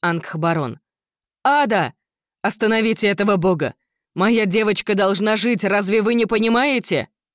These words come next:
Барон был сам на себя не похож. Макс подхватил его за шиворот и встряхнул. Из внутреннего кармана накидки вылетела зеркальная дощечка, напоминавшая меч в миниатюре. Скрижаль.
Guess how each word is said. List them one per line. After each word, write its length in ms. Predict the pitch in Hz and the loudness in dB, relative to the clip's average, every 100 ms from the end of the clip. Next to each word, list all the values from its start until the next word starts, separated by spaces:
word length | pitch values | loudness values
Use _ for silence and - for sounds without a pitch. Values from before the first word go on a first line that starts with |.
| _ _ _ _ | _ _ _ _
Барон 500 | - 151 165 180 180 | -8 -2 0 0 -2
был 200 | 170 170 | -2 -2
сам 260 | 156 180 175 | -2 -2 -2
на 80 | 170 | -2
себя 320 | - 165 156 | -2 -2 -2
не 140 | 131 | -4
похож. 560 | 123 135 - 101 - - _ _ _ _ _ - | -6 -8 -8 -10 -12 -14 _ _ _ _ _ -6
Макс 400 | 170 175 - - | -2 -2 -4 -6
подхватил 640 | 170 - 170 165 220 208 | -8 -6 -4 -4 -2 -2
его 220 | 170 160 | 0 -2
за 120 | 156 | -2
шиворот 560 | 160 - 220 170 151 - | -2 -2 -2 -2 -4 -6
и 80 | 185 | -6
встряхнул. 640 | - 190 180 165 135 107 _ _ _ _ _ - | -4 -4 -4 -4 -6 -8 _ _ _ _ _ -8
Из 180 | 151 | -6
внутреннего 540 | 151 175 170 165 156 156 | -2 -4 -2 -4 -2 -4
кармана 420 | 160 156 175 165 | -4 -4 -2 -2
накидки 540 | 160 151 196 208 - | -4 -4 -8 -10 -6
вылетела 500 | 147 160 165 165 151 | -4 -2 -4 -4 -4
зеркальная 560 | 143 156 156 165 156 147 | -4 -6 -4 -4 -2 -4
дощечка, 680 | 143 151 - 220 - 151 120 _ _ | -4 -4 -6 -8 -8 -8 -10 _ _
напоминавшая 760 | - 156 160 170 185 160 170 151 | -10 -6 -4 -2 -2 -4 -4 -4
меч 300 | 156 175 - | -4 -4 -6
в 80 | 156 | -6
миниатюре. 640 | 160 170 175 - 139 117 - _ _ _ _ | -4 -2 -4 -6 -8 -8 -16 _ _ _ _
Скрижаль. 640 | - - 175 160 139 123 | -10 -8 -4 -2 -2 -6